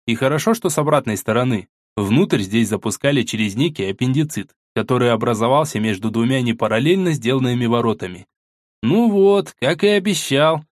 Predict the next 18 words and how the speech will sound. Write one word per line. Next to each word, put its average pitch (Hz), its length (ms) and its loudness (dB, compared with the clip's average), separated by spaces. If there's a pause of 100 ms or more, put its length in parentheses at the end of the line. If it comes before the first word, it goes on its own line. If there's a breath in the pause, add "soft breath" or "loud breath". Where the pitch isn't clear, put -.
(120)
пожал 110 320 2
мне 117 140 0
руку 123 240 0
на 107 120 0
прощание 110 600 -2
Пушкин 160 440 -4
после 156 280 -2
того, 196 240 0
как - 180 -4
мы 147 160 0
уже 135 240 0
втроем 131 460 0
с - 100 -6
его 117 160 0
сменщиком 151 640 -4
выгрузили 165 480 0
содержимое 135 680 0
буханки. 120 640 -4